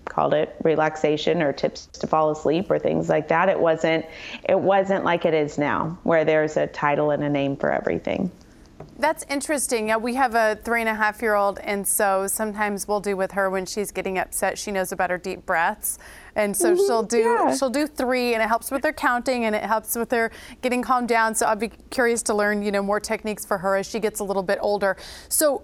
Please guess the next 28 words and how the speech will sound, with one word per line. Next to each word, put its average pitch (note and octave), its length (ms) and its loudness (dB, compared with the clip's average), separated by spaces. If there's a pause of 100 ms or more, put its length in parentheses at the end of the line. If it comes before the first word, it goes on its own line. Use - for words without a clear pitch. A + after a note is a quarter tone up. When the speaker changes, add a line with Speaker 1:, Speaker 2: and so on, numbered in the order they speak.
Speaker 2:
let's C#4+ 480 0
talk D#4 300 2
about, B3 240 2
for, B3 140 2
for B3+ 180 0
the B3 80 0
person D4+ 400 0
who B3+ 300 2
is G#3+ 200 2
just G#3+ 260 0
like, G3+ 240 2
"Okay, C4 280 0
Jenny, A3 220 0
I'm G3+ 120 0
barely B3+ 400 2
hanging B3+ 340 -4
on A3 180 0
to G#3 40 -2
what F#3+ 140 -2
you're G3 100 0
saying F#3+ 420 -2
because F#3 240 -4
this G3+ 160 -10
is F#3+ 100 -10
so B3+ 580 0
outside G#3+ 520 0
the G3 120 0
realm F#3+ 360 0